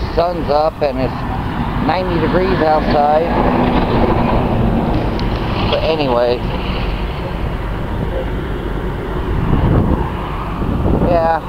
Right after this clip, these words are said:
we like to have a little fun. Come on. Uh-oh, uh, ooh.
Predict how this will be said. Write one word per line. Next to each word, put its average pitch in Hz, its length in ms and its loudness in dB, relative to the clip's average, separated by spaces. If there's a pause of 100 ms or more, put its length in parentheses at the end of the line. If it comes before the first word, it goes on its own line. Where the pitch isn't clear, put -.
(400)
we 233 60 4
like 185 200 2
to 120 60 -4
have 117 200 0
a 110 40 -6
little 110 160 0 (100)
fun. 120 240 0 (560)
Come 240 100 -2
on. 269 140 0 (1040)
Uh-oh, 165 240 0 (160)
uh, 208 160 2 (160)
ooh. 330 300 2